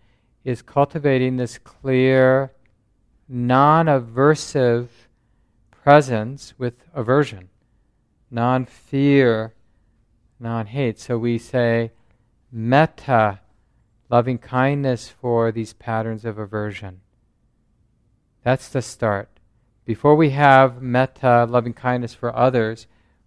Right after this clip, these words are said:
we start by having metta for our own habit energies.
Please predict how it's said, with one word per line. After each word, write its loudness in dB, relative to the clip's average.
we -6
start 2
by -2
having -4
metta -4
for -2
our 0
own 0
habit -4
energies. -10